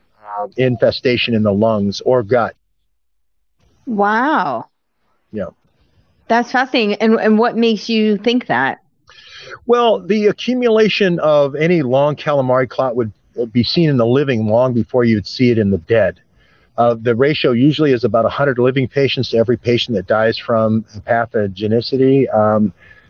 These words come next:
Speaker 1: or twenty to one in a case of covid, even if you didn't have any.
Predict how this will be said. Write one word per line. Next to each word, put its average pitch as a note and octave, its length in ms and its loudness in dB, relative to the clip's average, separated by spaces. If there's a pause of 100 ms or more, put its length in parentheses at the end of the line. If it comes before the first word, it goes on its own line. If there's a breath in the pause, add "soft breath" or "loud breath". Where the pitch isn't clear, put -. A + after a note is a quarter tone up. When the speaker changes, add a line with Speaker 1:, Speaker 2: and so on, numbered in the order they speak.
Speaker 1:
or A2 200 2
twenty B2+ 360 0
to B2 80 0
one A#2+ 280 2 (160)
in A#2+ 260 -14 (560)
a A2+ 80 -4
case A#2 300 -4
of G2 100 -16
covid, A#2+ 380 0
even A#2 200 2
if G#2 140 -4
you G#2+ 80 -2
didn't A2+ 240 0
have G#2+ 220 0
any. A#2 300 0